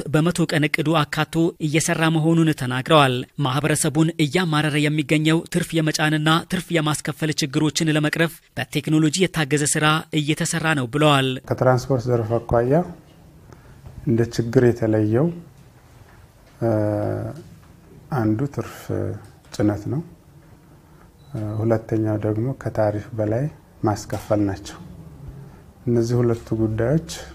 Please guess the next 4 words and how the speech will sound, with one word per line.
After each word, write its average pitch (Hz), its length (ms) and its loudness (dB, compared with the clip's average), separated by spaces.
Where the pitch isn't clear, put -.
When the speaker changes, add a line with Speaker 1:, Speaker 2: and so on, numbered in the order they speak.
Speaker 2:
እ፣ 110 120 -4
ማህበረሰባችንን 110 1080 -2
በእጅጉ 120 420 -4
እያማረሩ 110 800 0